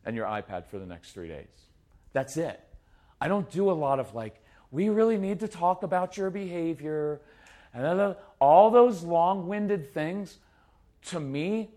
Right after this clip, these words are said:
I believe they're provoking children to anger because it's nonstop talking. He already knows what he did was wrong. That's why he snuck it.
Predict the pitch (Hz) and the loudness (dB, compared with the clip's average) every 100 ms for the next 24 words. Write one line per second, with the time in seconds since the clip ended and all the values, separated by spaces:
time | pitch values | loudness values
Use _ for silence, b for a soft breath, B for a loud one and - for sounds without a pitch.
0 | - 139 180 175 170 175 135 156 151 151 | 0 4 4 2 0 0 0 -4 -4 -4
1 | 123 139 139 147 135 147 131 127 123 - | 0 0 0 -8 -12 -8 -6 -6 -8 -6
2 | 127 151 92 78 _ _ _ - 131 143 | -8 -10 -12 -16 _ _ _ -10 -6 -4
3 | 131 - - 127 139 156 175 - - 156 | -4 -8 -10 -4 0 0 -2 -8 -6 -2
4 | 143 - - 151 156 104 - b b b | -2 -4 -2 -2 -2 -10 -18 b b b
5 | b 196 254 311 233 156 151 226 190 139 | b 2 2 4 0 2 4 4 4 -2
6 | 143 120 117 147 117 107 107 156 156 156 | -4 -4 -4 -4 -4 -6 -2 0 0 -2
7 | 147 165 180 190 180 - - 156 202 - | -2 -4 -2 -2 -2 -4 -10 -8 -8 -12